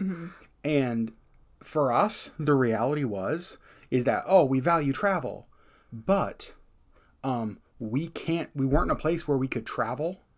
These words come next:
Speaker 2: and, like, maintain our debt.
Speaker 1: Right,
Speaker 2: And so
Speaker 1: and
Speaker 2: what we
Speaker 1: pay
Speaker 2: ha-
Speaker 1: all of our bills.
Speaker 2: and pay all of our bills. And so what we had to do is say, "Okay,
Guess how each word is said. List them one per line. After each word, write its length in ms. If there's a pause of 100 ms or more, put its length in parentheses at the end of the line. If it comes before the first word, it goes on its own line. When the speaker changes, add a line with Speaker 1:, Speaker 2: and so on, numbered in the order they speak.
(920)
Speaker 2:
and, 480 (140)
like, 220
maintain 380
our 120
debt. 340 (360)
Speaker 1:
Right, 160
Speaker 2:
And 100
so 160
Speaker 1:
and 100
Speaker 2:
what 80
we 80
Speaker 1:
pay 60
Speaker 2:
ha- 100
Speaker 1:
all 80
of 80
our 100
bills. 240
Speaker 2:
and 100
pay 80
all 80
of 60
our 60
bills. 180
And 100
so 80
what 160
we 100
had 160
to 40
do 140
is 100
say, 100
"Okay, 320